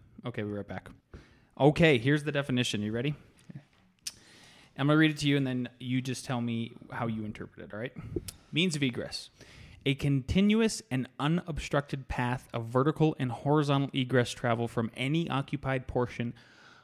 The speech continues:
Speaker 1: of a building or structure to a public way. A means of egress consists of three separate and distinct parts: the exit access, the exit, and the exit discharge.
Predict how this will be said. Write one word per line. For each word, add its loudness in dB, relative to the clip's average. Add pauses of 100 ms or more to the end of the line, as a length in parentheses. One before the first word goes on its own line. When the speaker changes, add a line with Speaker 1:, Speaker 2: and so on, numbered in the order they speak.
Speaker 1:
of 0
a 2
building 4
or 0
structure -4
to -4
a 2
public -6
way. -2 (1200)
A 0
means 0
of -4
egress 0
consists -6
of -12
three -2
separate -4
and -4
distinct -6
parts: -8
the -8
exit 0
access, -4
the -8
exit, -6 (500)
and -6
the -6
exit -8
discharge. -8